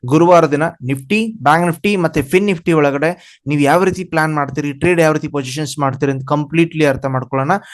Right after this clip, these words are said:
ನಾಳೆ ಗುರುವಾರ ದಿನ ಇರೋದ್ರಿಂದ Nifty ಕೂಡ ಎಕ್ಸ್‌ಪೈರಿ ಇದೆ, so ಅದ್ರ ಕೂಡ ಡೀಟೇಲ್ ಆಗಿ ಅನಾಲಿಸಿಸ್ ಮಾಡೋಣ. ನೀವು ಯಾವ ರೀತಿ ಸ್ಟ್ರ್ಯಾಂಗಲ್, ಸ್ಟ್ರಾಡಲ್ ಮಾಡ್ಬೋದಾ, ಐರನ್ ಫ್ಲೈ ಮಾಡ್ಬೋದಾ,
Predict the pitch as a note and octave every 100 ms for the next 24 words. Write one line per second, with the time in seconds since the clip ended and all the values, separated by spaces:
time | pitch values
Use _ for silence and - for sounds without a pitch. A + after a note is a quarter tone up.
0 | - - C3 G3+ F#3 D#3+ F3+ F#3+ F3 E3
1 | E3 D#3 D3+ D3 D3 D3 D#3+ C3 C3 F#3
2 | E3+ E3 E3 - B2+ - D#3+ D#3 D3+ C#3
3 | F#3 - _ _ - F3+ E3+ F3 F3+ E3
4 | C#3+ D3 E3 D#3+ C3+ C#3 C3+ C#3+ C3+ C3+
5 | C#3 D#3+ D3 C3+ B2+ C#3+ D3+ C#3 C#3 G3+
6 | G#3 - C#3 C#3 C3+ C#3 C3 D3+ C#3 D3
7 | C#3 C3 C3+ C3 C3+ C3+ C#3+ D3 D3 C#3
8 | C3 B2 A#2+ B2+ B2+